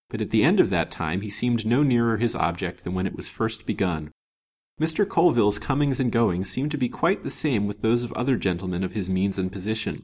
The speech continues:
He frequented theatres and gaming-houses. He was a welcome and much sought-for partner in ballrooms, and was smiled upon by scheming mothers with marriageable daughters.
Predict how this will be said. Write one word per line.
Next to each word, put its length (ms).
He 140
frequented 680
theatres 560
and 200
gaming-houses. 840
He 100
was 160
a 80
welcome 460
and 120
much 240
sought-for 520
partner 420
in 100
ballrooms, 640
and 120
was 140
smiled 400
upon 340
by 140
scheming 500
mothers 380
with 120
marriageable 540
daughters. 580